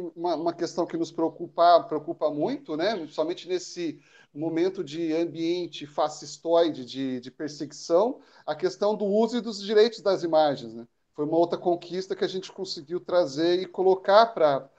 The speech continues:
pro debate nesse momento de ensino remoto. E, e, e, e no momento, ah, acredito que a volta à aula somente com vacina, né?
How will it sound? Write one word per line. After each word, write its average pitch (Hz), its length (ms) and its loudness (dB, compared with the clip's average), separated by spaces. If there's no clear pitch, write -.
pro 160 120 -8
debate 160 440 6
nesse 170 180 -6
momento 170 240 0
de 170 100 -8
ensino 170 260 -6
remoto. 151 560 -2
E, 165 220 0
e, 202 380 -2
e, 165 680 0
e 165 40 2
no 170 180 0
momento, 208 840 0
ah, 135 340 6
acredito 170 520 -2
que 185 640 -2
a 165 120 2
volta 196 480 8
à 185 180 10
aula 214 500 6
somente 180 520 -2
com 214 180 -8
vacina, 185 560 -2
né? 117 140 -18